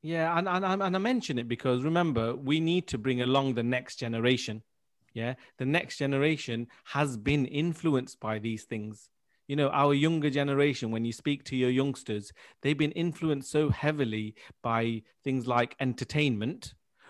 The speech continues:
Remember, this whole European Super League thing, why did it even kick off? Is, like, they started saying that youngsters nowadays are not watching football much anymore. But w-,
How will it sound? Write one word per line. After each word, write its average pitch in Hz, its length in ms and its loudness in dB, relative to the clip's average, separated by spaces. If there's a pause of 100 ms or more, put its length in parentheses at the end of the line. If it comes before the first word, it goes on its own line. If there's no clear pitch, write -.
Remember, 185 320 0
this 202 180 0
whole 170 220 4
European 151 480 4
Super 185 320 0
League 110 240 -2
thing, 110 180 -6
why 139 220 2
did 170 160 -2
it 180 60 2
even 165 320 -2
kick - 260 -4
off? 147 220 -2
Is, 113 180 -2
like, 120 260 -2 (300)
they 120 160 -4
started 170 400 0
saying 139 380 2
that 110 160 -4
youngsters 131 600 0
nowadays 123 840 0 (340)
are 123 100 -2
not 131 280 0 (320)
watching 131 400 -2
football 120 480 -2
much 113 380 -6
anymore. 110 400 -4 (840)
But 160 140 4 (360)
w-, 131 140 -6